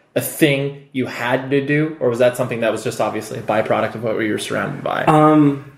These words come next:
Speaker 2: I'm not, I just said earlier, I'm not a good musician. I
Speaker 1: Right.
Speaker 2: don't know music theory. I can't fucking,
Speaker 1: <laughs> Right.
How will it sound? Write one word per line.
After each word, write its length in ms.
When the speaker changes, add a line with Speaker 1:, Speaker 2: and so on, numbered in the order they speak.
Speaker 2:
I'm 280
not, 400
I 160
just 140
said 200
earlier, 260
I'm 240
not 180
a 40
good 160
musician. 440
I 140
Speaker 1:
Right. 140
Speaker 2:
don't 100
know 120
music 300
theory. 320
I 60
can't 300
fucking, 560
Speaker 1:
<laughs> 80
Right. 200